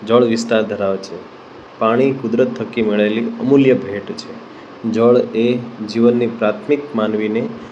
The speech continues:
રોજબેરોજની પ્રવૃત્તિઓ, ઉદ્યોગો અને ખેતી માટે ખૂબ જ ઉપયોગી સ્ત્રોત છે. જળ સંસાધનમાં મહાસાગરો, ઉપસાગરો,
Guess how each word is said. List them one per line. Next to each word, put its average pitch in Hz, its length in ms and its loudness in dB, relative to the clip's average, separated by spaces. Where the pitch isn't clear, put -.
રોજબેરોજની 120 720 4
પ્રવૃત્તિઓ, 107 680 -2
ઉદ્યોગો 107 640 -2
અને 107 120 -4
ખેતી 120 360 -2
માટે 107 340 0
ખૂબ 139 200 8
જ - 140 4
ઉપયોગી 123 480 0
સ્ત્રોત - 360 0
છે. - 280 -14
જળ 110 200 6
સંસાધનમાં 113 1000 0
મહાસાગરો, 104 800 0
ઉપસાગરો, 104 720 2